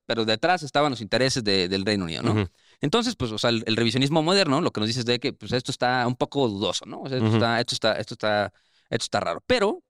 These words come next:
Speaker 1: sí se sabe que está claro que desde el principio el ministro británico en Buenos Aires, el Edward, el, el tal Edward Thornton,
Speaker 2: Ujú.
Speaker 1: apoyó la Triple Alianza.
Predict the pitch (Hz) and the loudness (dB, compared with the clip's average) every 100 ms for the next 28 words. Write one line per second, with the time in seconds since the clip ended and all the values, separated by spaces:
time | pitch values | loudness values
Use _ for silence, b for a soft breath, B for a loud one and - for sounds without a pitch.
0 | _ - 165 160 160 - 147 120 - B | _ -4 -2 0 0 2 2 2 -2 B
1 | B - 117 117 127 143 127 139 117 104 | B -2 0 0 -2 2 2 2 0 0
2 | 104 135 226 226 160 120 120 - 117 104 | -2 -2 -2 0 0 0 -2 0 -2 0
3 | 120 - 107 107 117 143 127 117 95 101 | -2 0 -2 0 0 2 0 0 0 0
4 | 113 117 - 98 95 95 _ - 107 120 | 0 0 -4 -6 -6 -10 _ -10 -6 -2
5 | 127 - - 135 127 120 - 175 - 110 | -4 -6 -2 0 2 0 0 -6 -2 -6
6 | - _ 110 104 139 101 - 113 120 113 | -6 _ -4 -2 -2 -2 2 4 4 2
7 | 110 104 185 247 - | -2 0 2 2 0